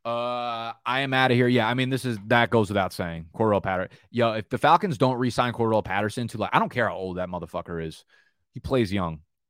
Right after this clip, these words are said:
That money's about to be young. If they don't give him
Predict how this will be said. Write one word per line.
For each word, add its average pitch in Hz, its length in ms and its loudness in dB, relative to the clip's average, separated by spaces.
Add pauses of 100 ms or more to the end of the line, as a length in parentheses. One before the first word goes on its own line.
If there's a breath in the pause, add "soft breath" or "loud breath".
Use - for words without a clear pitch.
(160)
That 120 160 0
money's 113 320 2
about 95 240 2
to 92 60 -8
be 92 100 -4
young. 85 320 -8 (720)
If 104 60 -14
they 139 80 6
don't 165 180 2
give 139 160 0
him 107 280 -2